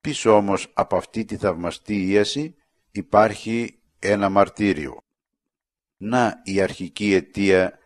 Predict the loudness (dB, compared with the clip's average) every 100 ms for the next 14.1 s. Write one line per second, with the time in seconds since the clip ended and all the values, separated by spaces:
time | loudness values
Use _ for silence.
0 | _ _ _ -12 0 2 2 0 -4 -4
1 | -4 -4 -4 -6 -4 -4 -4 -4 -4 -6
2 | -6 -10 _ _ -8 -8 -6 -6 -6 -6
3 | -4 2 2 2 -4 -18 _ -20 -16 -8
4 | 0 2 0 -4 -14 _ _ -8 -6 0
5 | 2 4 2 -2 -12 _ 0 4 4 4
6 | -2 -12 -10 -12 -12 _ _ _ _ _
7 | _ _ _ _ _ -4 2 2 2 -4
8 | -8 -14 -10 -6 0 2 4 4 2 -6
9 | -4 2 2 2 -4 -8 -8 -12 -6 -4
10 | 0 0 -2 -12 _ _ _ -4 -2 0
11 | 2 2 -2 -4 -6 -4 -4 -4 -10 _
12 | -12 -6 -2 0 2 0 -2 -4 -4 -2
13 | 0 -2 -4 _ -16 -8 -8 -4 -4 -4
14 | -6